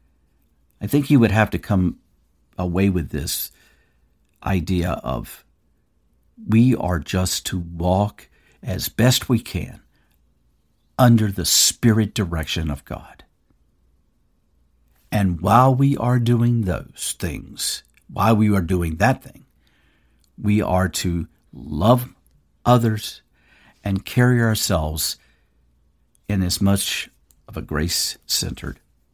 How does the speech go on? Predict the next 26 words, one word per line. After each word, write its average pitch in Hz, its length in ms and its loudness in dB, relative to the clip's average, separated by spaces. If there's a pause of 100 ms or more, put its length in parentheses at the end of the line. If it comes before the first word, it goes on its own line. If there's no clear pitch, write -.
(100)
faith - 380 -12
as - 120 -6
we 107 120 0
can, 180 360 -2 (760)
displaying 131 840 2 (720)
the 127 200 -8
fruits - 680 -4
of 98 120 -18
the - 80 -10
Spirit - 320 -10
of - 100 -20
God. - 280 -16 (2000)
We're 113 160 2
not 117 240 8
perfect, 123 480 2
folks. - 380 -12 (400)
None 120 260 4
of 87 100 0
us. - 340 -12 (1700)
But 117 280 4
let's 147 200 4
stop - 500 4 (180)
beating 113 360 6
each 95 220 2
other 87 280 0 (100)
up 92 260 -4